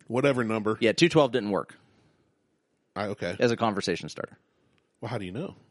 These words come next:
Speaker 2: Because for what we were talking about,
Speaker 1: We still should have read it.
Speaker 2: I, we, maybe, but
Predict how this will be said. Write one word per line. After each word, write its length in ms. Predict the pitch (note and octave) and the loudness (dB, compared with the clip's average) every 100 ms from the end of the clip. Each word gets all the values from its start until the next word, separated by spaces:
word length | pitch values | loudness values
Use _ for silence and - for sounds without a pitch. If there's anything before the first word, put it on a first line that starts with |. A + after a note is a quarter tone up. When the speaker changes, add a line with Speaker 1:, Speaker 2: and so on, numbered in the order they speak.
| _ - | _ 0
Speaker 2:
Because 280 | C3+ C#3 | 4 4
for 140 | - B2 | 4 4
what 200 | B2 G#2 | 4 4
we 120 | B2 | 0
were 80 | G2+ | -2
talking 400 | A#2 A2+ C3+ C3+ | 0 0 0 -2
about, 300 | C#3+ D#3 - | 0 0 -6
Speaker 1:
We 100 | G2+ | -12
still 200 | F#2+ - | -8 -6
should 160 | C#3 G2 | -4 -4
have 80 | E2+ | -2
read 160 | A#2+ | -2
it. 160 | E2+ - _ - | -4 -8 _ -6
Speaker 2:
I, 160 | G#2 D#2+ | -6 -4
we, 140 | G#2+ G2 | -6 -2
maybe, 340 | G#2 G2+ G2 | 0 2 0
but 260 | B2+ F#2 | 0 0